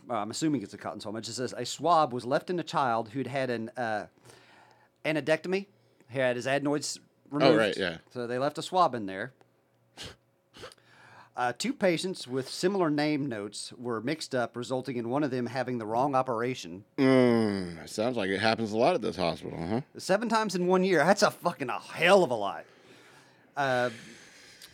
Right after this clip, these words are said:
Speaker 1: a patient consented to the wrong surgery after a mistake with, uh, with the consent form process.
Speaker 2: They handed them a wrong form.
Speaker 1: They handed them the wrong form, and you're not, you're worried about your surgery. You know, you're having your butterflies and your fears. He just signed it without reading it.
Speaker 2: And they passed it on to the
Speaker 1: <laughs>
Speaker 2: doctor.
Speaker 1: They passed it
Speaker 2: And
Speaker 1: on
Speaker 2: s-,
Speaker 1: to the
Speaker 2: and some,
Speaker 1: doctor.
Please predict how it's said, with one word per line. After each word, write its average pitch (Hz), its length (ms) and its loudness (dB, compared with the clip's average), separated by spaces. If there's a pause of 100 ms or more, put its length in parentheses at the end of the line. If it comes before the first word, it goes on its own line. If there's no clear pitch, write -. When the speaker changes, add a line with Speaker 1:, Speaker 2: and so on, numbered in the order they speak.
(280)
Speaker 1:
a 123 80 -6
patient 170 440 -4
consented 170 480 0
to 135 60 -8
the 123 100 0
wrong 165 400 2
surgery 110 580 -6
after 127 420 -2
a 120 60 0
mistake 139 640 -6
with, 123 140 -4 (120)
uh, 117 320 -2
with 127 120 -6
the 117 80 -16
consent 175 340 -4
form 98 200 -8
process. 92 600 -6 (540)
Speaker 2:
They 139 80 -10
handed 123 340 -4
them 127 140 -2
a 127 60 0
wrong 127 320 6
form. 139 360 2
Speaker 1:
They 208 240 6
handed 196 240 6
them 175 100 2
the 180 40 6
wrong 180 200 10
form, 226 260 10
and 180 80 4
you're 190 100 4
not, 175 300 4
you're 285 220 2
worried 165 420 4
about 143 240 4
your 127 220 -2
surgery. 151 440 -2
You 135 180 -4
know, 127 100 -2
you're 120 220 -2
having 127 240 0
your 120 100 -6
butterflies 120 680 0
and 120 80 -4
your 120 80 -4
fears. 123 420 -2
He 143 200 -2
just 135 200 -6
signed 147 280 2
it 123 80 -6
without 120 240 0
reading 131 300 -2
it. - 60 0
Speaker 2:
And 135 100 -6
they 127 80 -6
passed 131 360 -4
it 123 80 2
on 127 120 2
to 120 60 -2
the 113 100 -2
Speaker 1:
<laughs> 110 140 -4
Speaker 2:
doctor. - 280 2
Speaker 1:
They 165 120 6
passed 185 400 0
it 147 80 -4
Speaker 2:
And 165 80 4
Speaker 1:
on 147 60 4
Speaker 2:
s-, 143 60 2
Speaker 1:
to 160 60 2
the 151 60 4
Speaker 2:
and 135 120 2
some, 143 220 10
Speaker 1:
doctor. - 260 -6